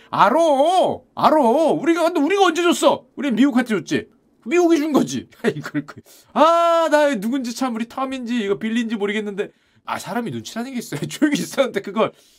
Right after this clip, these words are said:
그랬대요. "한국이 유럽 전체보다 많은 포탄을 우크라이나에 공급했다." 사실상 우크라이나가 유럽의 빵집이었는데요.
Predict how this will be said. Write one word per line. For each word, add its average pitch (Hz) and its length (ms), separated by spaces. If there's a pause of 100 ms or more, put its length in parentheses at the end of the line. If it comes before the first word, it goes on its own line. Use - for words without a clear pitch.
(600)
그랬대요. 233 760
"한국이 208 420
유럽 214 400
전체보다 202 640
많은 175 380
포탄을 220 500
우크라이나에 190 360
공급했다." 151 400
사실상 226 680
우크라이나가 185 500
유럽의 185 480
빵집이었는데요. 175 920